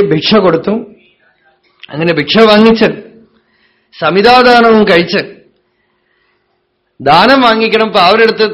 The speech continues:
ദാനം വാങ്ങിക്കും. ദാനം കൊടുക്കാനായി ഒരാളിപ്പോ ദാ തയ്യാറായിട്ടുണ്ട്. അശ്വമേധം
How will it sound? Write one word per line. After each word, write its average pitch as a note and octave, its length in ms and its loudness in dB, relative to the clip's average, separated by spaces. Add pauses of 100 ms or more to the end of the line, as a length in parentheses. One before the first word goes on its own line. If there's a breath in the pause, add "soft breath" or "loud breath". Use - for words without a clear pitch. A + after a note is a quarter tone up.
(160)
ദാനം G3 300 0
വാങ്ങിക്കും. G#3 380 -2 (300)
ദാനം F3 340 -2
കൊടുക്കാനായി F3 640 -2 (200)
ഒരാളിപ്പോ D3+ 500 -2
ദാ C#3 100 -2 (680)
തയ്യാറായിട്ടുണ്ട്. E3 840 0 (1200)
അശ്വമേധം A#3+ 680 -2